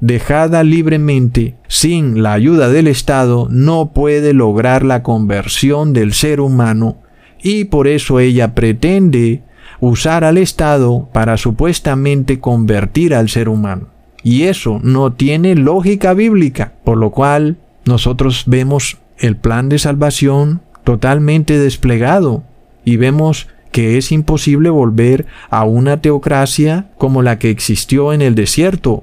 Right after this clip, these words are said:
con Moisés y Aarón. No es posible instaurar ese tipo de teocracia porque es algo que está en el pasado. ¿Mm? Es como volver a hacernos niños. Es algo que no tiene lógica. Y además,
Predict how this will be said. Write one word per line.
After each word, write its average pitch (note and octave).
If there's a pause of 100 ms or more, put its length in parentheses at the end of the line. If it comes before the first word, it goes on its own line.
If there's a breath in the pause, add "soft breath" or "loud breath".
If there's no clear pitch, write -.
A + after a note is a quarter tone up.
con A2+
Moisés G2+
y A#2+
Aarón. A#2+ (180)
No B2+
es E3+
posible D3
instaurar G#2+
ese A2+
tipo A#2
de G#2+
teocracia A2+
porque A2+
es B2
algo D3
que B2
está A#2
en C3
el C3
pasado. D3+ (420)
¿Mm? D#3 (520)
Es B2
como F3
volver B2+
a D#3
hacernos C#3
niños. F3 (200)
Es A#2+
algo A#2+
que B2
no A2+
tiene A#2+
lógica. F#3 (140)
Y D3
además, C#3